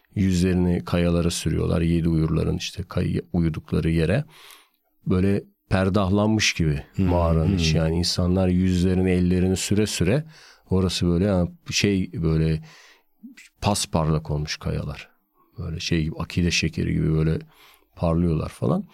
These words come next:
Speaker 1: Ee, "Eğilmeyin." diyor. Mesela "Eğilerek girmeyin." falan diyor. Böyle uyarılar var. "Eğilerek girmeyin."
Speaker 2: Allah, çok
Speaker 1: Evet.
Speaker 2: ilginçmiş.
Speaker 1: Ben de şey dedim hatta, "Eğilmeden gir de gör gününü." Yani. Çünkü kafa travertenler falan her tarafta yani.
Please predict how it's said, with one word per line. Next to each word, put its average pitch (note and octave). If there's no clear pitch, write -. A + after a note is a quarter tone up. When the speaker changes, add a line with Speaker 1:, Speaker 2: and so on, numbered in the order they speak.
Speaker 1:
Ee, F#2+
"Eğilmeyin." A#2
diyor. D2
Mesela D#2+
"Eğilerek F#2
girmeyin." F2+
falan E2+
diyor. C#2+
Böyle F#2+
uyarılar G#2+
var. C#2+
"Eğilerek F#2
girmeyin." B2
Speaker 2:
Allah, F#2
çok A2
Speaker 1:
Evet. G2+
Speaker 2:
ilginçmiş. E2
Speaker 1:
Ben G#2+
de A2+
şey A2
dedim F2
hatta, -
"Eğilmeden G2+
gir B2+
de D3
gör A2+
gününü." E2
Yani. D#2
Çünkü D#2+
kafa F2
travertenler F#2
falan B2
her A#2+
tarafta B2+
yani. B2